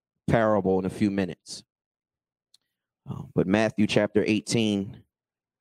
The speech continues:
uh, verses twenty-one and twenty-two is where we started last week. When you get there, say amen.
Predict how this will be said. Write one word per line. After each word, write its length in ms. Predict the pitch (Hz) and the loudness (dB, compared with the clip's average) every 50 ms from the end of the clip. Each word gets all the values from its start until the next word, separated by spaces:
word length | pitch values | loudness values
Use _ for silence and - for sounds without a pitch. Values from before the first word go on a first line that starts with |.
| _ - | _ -16
uh, 60 | - - | -6 0
verses 320 | - 90 98 - 95 90 | 2 2 2 2 0 -2
twenty-one 520 | - - - 117 107 104 101 101 101 101 101 | -2 0 0 2 2 2 2 2 2 0 -2
and 100 | 98 - | -4 -2
twenty-two 640 | - 98 98 95 98 95 - - 90 85 82 90 - _ _ _ _ _ _ _ _ _ _ _ _ _ | -2 -2 -2 -2 -2 -4 -4 -2 -2 -2 -2 -4 -10 _ _ _ _ _ _ _ _ _ _ _ _ _
is 140 | - 82 80 | -6 -2 2
where 180 | 85 95 92 92 | 2 4 4 4
we 160 | 92 98 92 | 4 2 0
started 480 | - - - - 98 98 95 90 87 80 | 0 -2 0 0 2 2 2 0 0 0
last 380 | 92 92 92 90 92 - - | 2 2 2 0 -2 -2 -2
week. 360 | 98 98 90 85 - _ - _ _ _ _ _ _ _ _ _ _ _ _ _ _ _ _ _ _ _ _ _ _ _ _ _ - | -2 -2 -2 -2 -6 _ -20 _ _ _ _ _ _ _ _ _ _ _ _ _ _ _ _ _ _ _ _ _ _ _ _ _ -8
When 200 | - - 98 107 | 0 2 2 4
you 100 | 110 107 | 4 4
get 200 | 95 113 120 - | 4 2 2 2
there, 180 | 117 110 107 104 | 2 2 2 0
say 280 | - - 110 107 104 98 | 2 2 2 2 2 0
amen. 480 | 98 104 117 117 113 113 120 127 - | 0 0 0 0 0 -2 -4 -8 -14